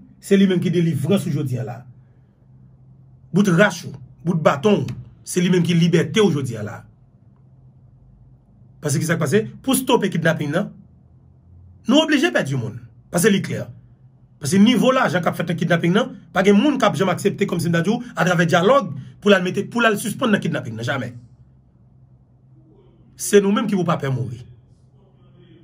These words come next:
Se nou menm ki pou pa pè pou vagabon vide nou a tè. E nou menm nou pral vide ou a tè pa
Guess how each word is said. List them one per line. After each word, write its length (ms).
Se 200
nou 120
menm 160
ki 40
pou 160
pa 160
pè 220
pou 120
vagabon 380
vide 220
nou 120
a 100
tè. 180
E 80
nou 80
menm 160
nou 60
pral 180
vide 240
ou 120
a 80
tè 120
pa 160